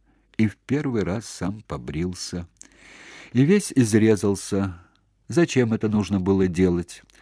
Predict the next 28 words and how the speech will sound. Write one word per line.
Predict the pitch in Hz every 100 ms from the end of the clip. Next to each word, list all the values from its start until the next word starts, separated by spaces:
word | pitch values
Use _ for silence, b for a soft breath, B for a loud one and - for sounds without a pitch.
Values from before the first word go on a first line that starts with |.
| B B B B B B B
"Вот | 147 -
так | 170 -
всегда", | - 147 120 139 160 120
подумал | 92 80 82 80 80
он, | 82 78
говорит | 98 120 170
совершенно | - 120 104 95 120 123
не | 110 104
то, | - 123 117
что | - 85
сказали | - 85 78 98 131
бы | 110 101 -
на | 90
ее | 85 80 104
месте | 82 95 - 92
другие. | 76 85 78 76 80 73 69 -
Другие | 78 92 139 123
бы | 92
похвалили: | - - - 82 78 107 139
'Молодец, | 82 80 80 78 95 151 139 -
как | - 76
это | 69 80
у |
тебя | - 80 80
хорошо | - 80 - 87
вышло | 67 117 160 135 123
одной | 117 98 104 98
рукой.' | 87 - 85 73 65